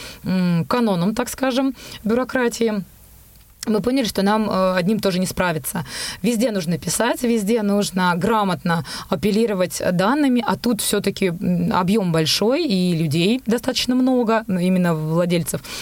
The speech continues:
которые сталкиваются. И мы призвали, э, студентов, э, Московской государственной юридической академии, ну, она сейчас называется «Университет имени Кутафина»,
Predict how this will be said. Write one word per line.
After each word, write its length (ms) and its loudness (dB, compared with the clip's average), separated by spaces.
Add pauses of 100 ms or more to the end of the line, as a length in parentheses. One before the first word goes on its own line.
которые 280 0
сталкиваются. 720 -2 (420)
И 320 2
мы 160 2
призвали, 880 2
э, 200 -2 (640)
студентов, 680 -2 (420)
э, 260 2
Московской 420 0
государственной 600 0
юридической 500 2
академии, 540 2 (460)
ну, 140 2
она 140 2
сейчас 220 -2
называется 460 0
«Университет 640 0
имени 200 2
Кутафина», 560 0